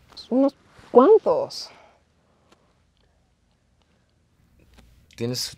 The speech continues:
Speaker 2: algo más que saber así o?
Speaker 1: Bueno, está bien, o sea, ¿qué onda con los perros y tú?
Speaker 2: Me robaron a mi perro. O sea, vine aquí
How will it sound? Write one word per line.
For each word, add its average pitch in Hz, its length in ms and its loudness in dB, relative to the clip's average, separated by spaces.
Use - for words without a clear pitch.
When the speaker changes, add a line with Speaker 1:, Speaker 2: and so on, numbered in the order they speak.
Speaker 2:
algo 107 300 -4
más 104 240 -8
que 101 200 -10
saber 92 320 -6
así 101 320 -10
o? 85 320 -10
Speaker 1:
Bueno, 202 160 -6
está 233 240 -4
bien, 247 300 2
o 190 60 -4
sea, 165 240 -14
¿qué 180 120 -4
onda 226 220 0
con 170 340 -4
los 156 140 -8
perros 208 500 -2
y 165 120 -4
tú? 208 260 -2
Speaker 2:
Me 87 120 -12
robaron 98 380 -6
a 101 80 -6
mi 87 100 -8
perro. 95 460 -12
O - 20 -20
sea, 90 160 -10
vine 113 220 -6
aquí 131 500 -8